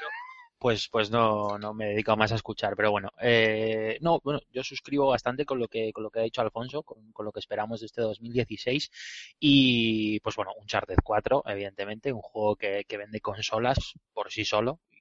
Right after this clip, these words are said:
y de hecho me compraré la Play cuatro solo por el Uncharted. Eh,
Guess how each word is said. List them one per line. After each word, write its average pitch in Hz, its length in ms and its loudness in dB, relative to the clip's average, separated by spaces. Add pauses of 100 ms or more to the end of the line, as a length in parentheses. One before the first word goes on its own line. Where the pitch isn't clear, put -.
(160)
y 110 160 -14
de 101 140 -6
hecho 104 680 -2 (840)
me 113 160 -6
compraré 110 400 -2
la 110 120 4
Play 107 200 -4
cuatro 110 320 -2
solo 107 240 -2
por 104 160 -2
el 104 80 -6
Uncharted. 110 420 -4 (640)
Eh, 117 600 6